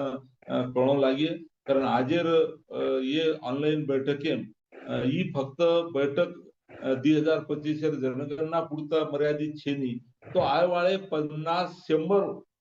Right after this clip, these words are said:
वर्ष सारू बंजारा समाजेर भविष्य रो पाया खरे अर्थी ती अशी पद्धतीची आज ही ऑनलाइन बैठकचं आणि आयवाळे काळेम सुद्धा जे जे बैठक बी आहे, जनाजना आपण भळया, जनाजना आपण एकत्र विया,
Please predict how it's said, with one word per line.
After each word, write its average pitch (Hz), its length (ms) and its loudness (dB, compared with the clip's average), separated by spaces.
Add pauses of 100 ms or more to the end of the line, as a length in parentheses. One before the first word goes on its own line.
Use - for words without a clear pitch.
(140)
वर्ष 156 260 4
सारू 180 320 2
बंजारा 160 540 -2
समाजेर 147 520 -4
भविष्य 160 560 -2
रो 185 100 0
पाया - 520 -4 (380)
खरे 151 120 4
अर्थी 151 340 0
ती 151 360 -2 (180)
अशी 131 460 -4
पद्धतीची 147 680 -2
आज 135 240 2
ही 147 240 -2
ऑनलाइन 135 420 2
बैठकचं 127 580 -2
आणि 175 340 2
आयवाळे 156 500 4
काळेम 160 400 0
सुद्धा 160 260 -2
जे 147 180 -2
जे 190 140 2 (100)
बैठक 175 280 -6
बी 135 280 -8
आहे, - 380 -12 (240)
जनाजना 190 340 4
आपण 180 320 2
भळया, 143 440 0 (340)
जनाजना 185 360 4
आपण 180 240 0
एकत्र 156 420 -4
विया, 143 420 -2